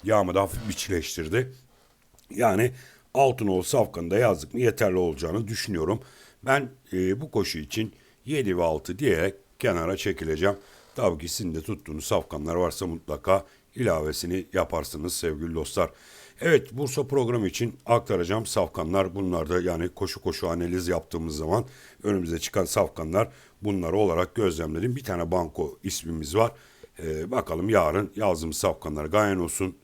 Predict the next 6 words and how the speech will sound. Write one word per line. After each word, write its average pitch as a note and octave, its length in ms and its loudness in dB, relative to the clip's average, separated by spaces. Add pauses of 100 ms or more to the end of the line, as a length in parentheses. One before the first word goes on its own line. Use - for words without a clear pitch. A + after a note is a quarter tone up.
(180)
Tüm D3 200 -6
yarış G2+ 220 4
severlere F2+ 580 2 (380)
bol A#2+ 220 4
şanslar G#2+ 480 2
diliyorum. F#2+ 420 4